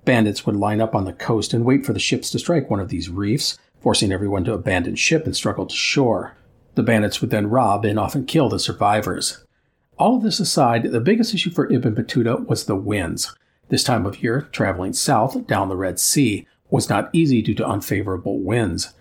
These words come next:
He wrote, quote, "We traveled on the sea with a favoring wind for two days, but thereafter the wind changed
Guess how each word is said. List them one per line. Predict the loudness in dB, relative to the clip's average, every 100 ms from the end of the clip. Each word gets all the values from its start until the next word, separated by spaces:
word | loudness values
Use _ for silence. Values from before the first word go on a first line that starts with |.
| _ _ _ _
He | 2
wrote, | 4 4 2 -2 -8
quote, | 2 4 4 0 -14 _ _ 0
"We | 2
traveled | 4 2 2 2
on | 2
the | 2
sea | 2 2 4
with | 2 0
a |
favoring | 0 4 4 4 2 2
wind | 0 0 0
for | -2
two | -4 -6
days, | -4 -2 0 -2 -4 -8 _ -6
but | -4
thereafter | 0 2 2 -2 2
the | 2 4
wind | 2 -2
changed | 0 2 2 0 -4